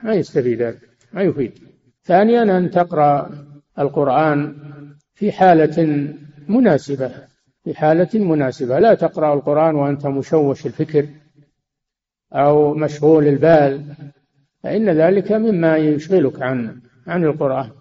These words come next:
كذلك تتحين الأوقات الصافية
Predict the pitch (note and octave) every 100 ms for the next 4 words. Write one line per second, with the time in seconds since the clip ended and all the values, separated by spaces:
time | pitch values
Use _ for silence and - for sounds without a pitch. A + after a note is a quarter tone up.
0 | _ _ - E3+ G3 F3+ F3+ E3+ F3 E3+
1 | E3 F#3+ F#3 D#3 D3 C#3 B2+ C3 C3 D3
2 | C#3 C#3+ C#3+ - D3 _ _ _ - -
3 | - - D#3 D3+ D3 C3+